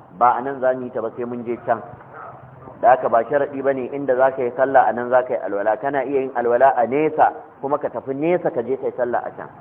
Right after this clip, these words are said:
An gane ko? Ya ce, "Fa rakiba Rasulullahi sallallahu alaihi wasallam." Manzo Allah sallallahu alaihi wasallam ya sake hawa abin hawansa, hatta atal Muzdalifa, har sai da ya zo Muzdalifa, inda Alhaji zai kwana ranar da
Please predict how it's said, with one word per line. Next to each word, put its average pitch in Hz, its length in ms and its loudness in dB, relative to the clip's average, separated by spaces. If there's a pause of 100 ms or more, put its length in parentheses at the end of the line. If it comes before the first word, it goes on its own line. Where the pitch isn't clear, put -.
(140)
An 123 160 -4
gane 139 240 6
ko? 147 220 0 (1700)
Ya 135 140 4
ce, 170 180 2
"Fa 156 160 6
rakiba 180 320 6
Rasulullahi 151 640 2
sallallahu 143 280 0
alaihi 131 120 -6
wasallam." 127 200 0
Manzo 120 220 -2
Allah 175 180 4
sallallahu 165 240 -4
alaihi - 0 -
wasallam 160 160 -2
ya 156 80 0 (140)
sake 165 120 -8
hawa 160 260 6
abin 143 220 -2
hawansa, 143 380 4 (320)
hatta 147 540 4
atal 156 400 4
Muzdalifa, 123 760 4 (380)
har 139 160 -2 (140)
sai 160 160 -2
da 135 100 -4
ya 131 140 2
zo 135 220 2
Muzdalifa, 127 680 0 (380)
inda 147 340 0
Alhaji 131 560 -2
zai 135 240 0
kwana 143 400 4 (320)
ranar 143 560 6
da 127 160 4